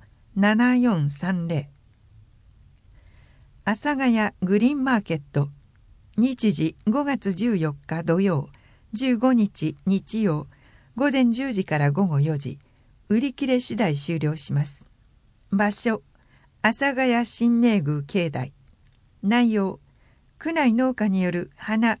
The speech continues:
植木、野菜などの販売、模擬店ほか。申し込みは当日直接会場へ。問い合わせは同事務局、電話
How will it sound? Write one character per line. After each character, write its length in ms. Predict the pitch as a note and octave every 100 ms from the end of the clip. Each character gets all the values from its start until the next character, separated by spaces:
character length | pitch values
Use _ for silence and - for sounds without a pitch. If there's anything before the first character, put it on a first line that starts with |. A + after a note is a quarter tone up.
| -
植 260 | F#3+ G#3+ G#3
木、 300 | - F#3+ - F3
野 160 | F3
菜 260 | F#3 B3 C4+
な 140 | C#4
ど 140 | A3 D3
の 100 | C#3+
販 320 | D3 F3 E3+
売、 260 | E3+ C#3+ - - _ _
模 160 | F#3+ G#3
擬 140 | A#3+
店 280 | A#3+ G#3 G3
ほ 200 | F#3 F3
か。 220 | - C#3+ - _ _ _ _ _ _ _ _ _ _ _ _ _ A#3
申 160 | C#4
し 60 | C#4+
込 120 | -
み 140 | A#3 G#3+
は 140 | G#3
当 180 | A3 A3
日 400 | G3+ - F#3+ - -
直 120 | A3
接 340 | - C#4+ - -
会 220 | A#3+ A#3
場 260 | A3 G3+
へ。 160 | F#3+ F3 _ _ _ _ _ _ _ _
問 160 | B3+ C4
い 60 |
合 40 | B3
わ 100 | A3+
せ 200 | - G3
は 180 | F#3 - _
同 240 | G#3+ C#4+ A#3+
事 100 | F#3
務 180 | F#3+ G#3
局、 440 | F#3 - D3 C#3+ - _
電 320 | F3 G#3+ G#3 F#3+
話 180 | E3+